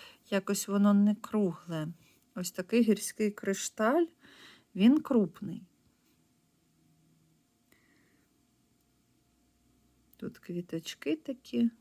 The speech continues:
красивий перстень. П'ятнадцять і вісім вага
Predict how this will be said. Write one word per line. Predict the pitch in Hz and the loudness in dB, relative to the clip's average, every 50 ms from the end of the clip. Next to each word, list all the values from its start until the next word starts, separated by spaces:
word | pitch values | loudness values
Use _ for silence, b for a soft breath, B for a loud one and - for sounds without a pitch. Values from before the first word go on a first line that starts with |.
| _ - | _ -20
красивий | - - - 175 - - - - 175 165 | -16 -12 -12 -10 -10 -8 -8 -8 -8 -8
перстень. | 170 - - - 240 277 285 - - - - 277 269 269 262 - _ _ _ _ _ _ _ _ _ _ _ _ _ _ _ _ _ _ _ _ _ _ _ _ _ _ _ _ _ B B B B B B B B B B B | -10 -8 -4 -2 -2 0 -2 -4 -8 -10 -6 -2 -2 -2 -2 -4 _ _ _ _ _ _ _ _ _ _ _ _ _ _ _ _ _ _ _ _ _ _ _ _ _ _ _ _ _ B B B B B B B B B B B
П'ятнадцять | - - 190 190 180 180 - 180 180 170 160 160 - - - 151 160 - - - | -10 -6 -4 -4 -4 -2 -2 -2 -2 -2 -2 -4 -6 -8 -10 -12 -12 -14 -12 -6
і | 220 220 202 | -4 -4 -2
вісім | 196 180 170 160 156 156 - - - 175 170 165 | -2 -2 -4 -4 -6 -8 -10 -10 -10 -10 -10 -8
вага | 175 175 175 185 180 202 226 262 320 | -6 -4 -2 -2 0 2 2 0 0